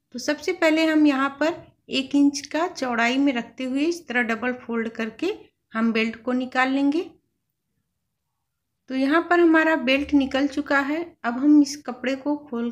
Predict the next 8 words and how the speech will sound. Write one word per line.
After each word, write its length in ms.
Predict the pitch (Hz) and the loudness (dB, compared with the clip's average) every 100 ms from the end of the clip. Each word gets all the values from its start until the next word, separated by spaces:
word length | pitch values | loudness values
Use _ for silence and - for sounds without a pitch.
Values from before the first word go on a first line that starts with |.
| - | -6
के 80 | 302 | -6
एक 440 | 370 - 240 240 | -4 -4 -4 -4
किनारे 380 | 269 254 240 294 | -6 0 0 0
से 180 | 294 302 | 0 0
हम 200 | 311 320 | 2 2
डोरी 240 | 247 220 208 | 2 0 -4
को 160 | 214 | -6
निकालेंगे। 680 | 190 175 170 170 170 170 | -6 -6 -6 -6 -6 -8